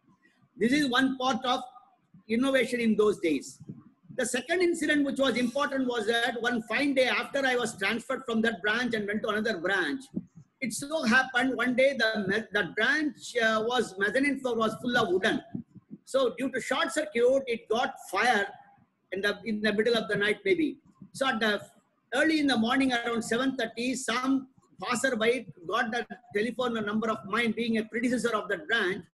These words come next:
So he called me. So he said that your branch is burning. So I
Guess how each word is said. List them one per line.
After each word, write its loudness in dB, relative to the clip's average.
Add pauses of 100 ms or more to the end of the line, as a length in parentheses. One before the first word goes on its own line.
(520)
So 0
he 0
called 2
me. 0 (340)
So 0
he -2
said 0
that 2
your 0
branch 0
is -4
burning. 2 (320)
So -4
I 2